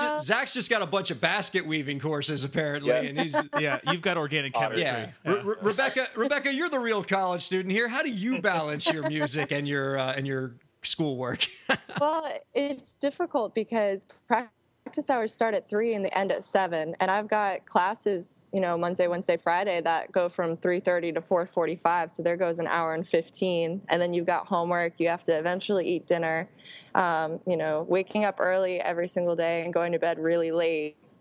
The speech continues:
Speaker 1: You kinda wanna nap,
Speaker 3: <laughs>
Speaker 1: uh, but you can't 'cause you've got homework. And, but, so I just kinda make it a, a process that no matter where I am or no matter what I'm doing, that music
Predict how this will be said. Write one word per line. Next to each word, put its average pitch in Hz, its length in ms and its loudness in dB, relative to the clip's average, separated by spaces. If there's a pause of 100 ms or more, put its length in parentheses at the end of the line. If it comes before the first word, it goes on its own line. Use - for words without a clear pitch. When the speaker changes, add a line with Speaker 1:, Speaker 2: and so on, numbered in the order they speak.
(120)
Speaker 1:
You 175 160 2
kinda 190 280 2
wanna 170 160 0
nap, 185 460 0 (140)
Speaker 3:
<laughs> - 120 -16
Speaker 1:
uh, 185 400 2
but 175 180 -2
you 170 120 0
can't 190 400 0
'cause 190 160 -2
you've 175 120 -2
got 170 200 2
homework. 185 540 -2
And, 190 140 0
but, 180 320 0
so 208 160 2
I 190 200 2
just 226 220 -8
kinda 220 180 0
make 202 220 0
it 196 80 0
a, 170 180 0 (400)
a 165 60 -2
process 180 500 0
that 160 180 2
no 175 140 0
matter 175 360 2
where 170 200 0
I 170 80 0
am 165 340 0
or 160 320 -4
no 170 180 0
matter 170 520 0
what 165 240 2
I'm 160 180 -2
doing, 165 460 2
that 156 440 0
music 185 580 0